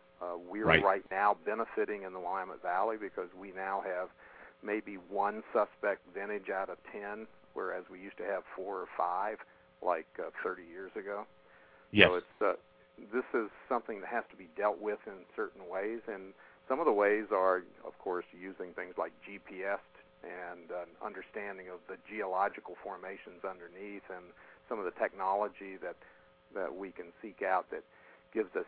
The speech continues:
Speaker 1: that information so we can choose the right places to grow the right grapes.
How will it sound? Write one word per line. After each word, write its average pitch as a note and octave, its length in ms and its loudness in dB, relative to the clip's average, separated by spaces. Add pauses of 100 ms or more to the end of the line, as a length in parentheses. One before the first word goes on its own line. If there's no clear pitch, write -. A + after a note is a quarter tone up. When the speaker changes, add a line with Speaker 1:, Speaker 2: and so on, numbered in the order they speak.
Speaker 1:
that A2 240 10
information G2+ 760 0
so G2+ 100 0
we F#2 120 -4
can F2+ 160 -12 (180)
choose G#2+ 320 -8
the G#2+ 80 -6
right F#2 320 4
places F#2 420 -6
to - 60 -8
grow F#2+ 520 -6 (320)
the - 60 0
right F2 320 0
grapes. G2 420 0